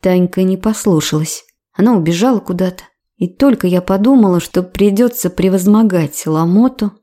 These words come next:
вставать с постели и выключать самой, как она вернулась.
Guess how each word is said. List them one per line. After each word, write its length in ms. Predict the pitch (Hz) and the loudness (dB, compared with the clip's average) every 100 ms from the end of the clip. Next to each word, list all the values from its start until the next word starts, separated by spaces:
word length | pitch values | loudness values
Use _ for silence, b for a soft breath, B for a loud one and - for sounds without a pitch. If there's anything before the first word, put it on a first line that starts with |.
| _ _ | _ _
вставать 460 | - - 208 247 247 | -14 -4 -2 0 -4
с 40 | |
постели 540 | - 165 - 262 277 202 | -4 -6 -2 2 4 4
и 220 | 170 160 | 2 0
выключать 540 | 160 180 185 190 247 | -4 -2 -2 -2 -2
самой, 540 | 240 - 160 240 247 B B _ | -4 -4 0 2 2 B B _
как 200 | - - | -14 -6
она 180 | 165 175 | 0 2
вернулась. 640 | 190 208 226 185 143 - | 2 4 4 4 0 -10